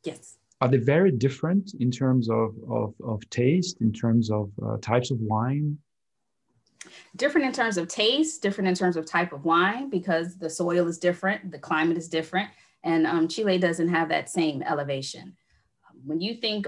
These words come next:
Speaker 1: wines from Chile, you usually think Sauvignon Blanc for the white, and then you think Cabernet Sauvignon for, um, the red. And so, um, yeah, with the soil being different and things like that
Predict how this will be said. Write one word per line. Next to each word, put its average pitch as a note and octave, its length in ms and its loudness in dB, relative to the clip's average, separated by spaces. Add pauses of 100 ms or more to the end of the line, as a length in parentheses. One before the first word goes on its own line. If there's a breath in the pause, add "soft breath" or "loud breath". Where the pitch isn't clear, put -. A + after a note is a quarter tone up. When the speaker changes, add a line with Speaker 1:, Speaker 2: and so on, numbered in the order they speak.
Speaker 1:
wines F3+ 400 4
from E3 200 0
Chile, E3 440 0
you D#3+ 180 -6
usually E3 360 -4
think D3+ 320 -2 (160)
Sauvignon D#3+ 520 0
Blanc C3+ 320 -6
for D3 140 -10
the C3 100 -8
white, B2 380 -6 (240)
and C#3+ 160 -10
then C#3 160 -8
you C3+ 140 -10
think C#3 320 -10
Cabernet C3+ 420 -8
Sauvignon A#2+ 600 -12
for, - 420 -16 (100)
um, - 220 -18 (240)
the E3+ 100 -12
red. C#3 360 -10 (480 soft breath)
And C3+ 160 -12
so, - 540 -10 (100)
um, - 380 -18 (260)
yeah, C3 260 -4
with - 180 -12
the - 80 -18
soil A#3 400 6
being G#3 280 2
different G3 440 2
and E3 120 4
things D#3+ 220 -2
like D3 220 -6
that D#3 320 -2